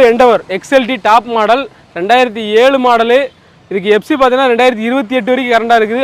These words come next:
அவுட் சைடு எல்லாமே பாருங்க, ஒரு கருப்பு சிங்கன்னு சொல்லலாம். இந்த பிளாக் கலர் வந்து நம்ம கிட்ட வந்துச்சுனாலே, அஹ், கிட்டத்தட்ட ஒரு பத்து நாள் அதுக்குள்ளேயே நம்மள்ட்ட சோல்ட் ஆயிரும்.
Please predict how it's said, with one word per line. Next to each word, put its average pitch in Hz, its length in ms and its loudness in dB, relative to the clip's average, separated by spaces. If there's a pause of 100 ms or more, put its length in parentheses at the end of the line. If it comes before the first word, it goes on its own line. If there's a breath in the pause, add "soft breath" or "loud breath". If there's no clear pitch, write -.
அவுட் 220 220 0
சைடு 269 160 0
எல்லாமே 247 240 0
பாருங்க, 233 280 0
ஒரு 233 140 -4
கருப்பு 220 300 0 (100)
சிங்கன்னு 262 400 -4
சொல்லலாம். 233 300 -2 (240 loud breath)
இந்த 180 180 -8
பிளாக் 226 300 2
கலர் 262 280 2
வந்து 262 160 -2
நம்ம 240 180 -2
கிட்ட 240 180 0
வந்துச்சுனாலே, 233 500 -2 (260)
அஹ், 190 200 -2
கிட்டத்தட்ட 226 460 -4 (120)
ஒரு 220 420 2
பத்து 196 260 -6
நாள் 254 220 2
அதுக்குள்ளேயே 208 320 -2
நம்மள்ட்ட 214 280 -2 (240)
சோல்ட் 208 220 -4
ஆயிரும். 214 280 -2